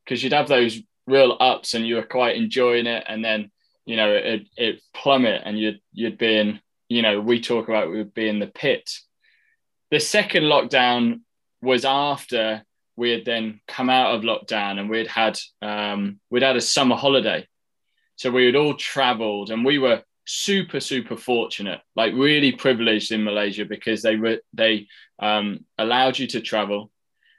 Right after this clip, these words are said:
And then we were, you know, we went to the beach and we socialised and everything seemed,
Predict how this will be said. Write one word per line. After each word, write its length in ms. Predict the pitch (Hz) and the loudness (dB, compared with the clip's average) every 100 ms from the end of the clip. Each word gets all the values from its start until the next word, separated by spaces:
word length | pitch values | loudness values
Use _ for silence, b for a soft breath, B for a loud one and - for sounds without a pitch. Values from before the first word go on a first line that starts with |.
| - | -6
And 160 | 113 113 | -2 0
then 120 | 110 | 0
we 140 | 113 | 2
were, 240 | 110 107 - _ _ _ | 2 2 -2 _ _ _
you 100 | 113 | -4
know, 120 | 110 | -2
we 180 | 101 113 | -2 0
went 240 | 113 110 - | 0 0 -2
to 80 | |
the 80 | 107 | -8
beach 520 | 101 180 160 131 - | -2 2 2 2 -6
and 120 | 104 101 | -6 -6
we 80 | |
socialised 880 | 101 - 147 135 139 139 131 127 120 | -4 0 2 0 0 2 4 2 0
and 100 | 113 | -2
everything 520 | 131 139 127 117 110 - | -2 -4 -4 -4 -6 -10
seemed, 840 | - - 170 160 107 117 180 202 | -10 0 2 4 2 2 0 0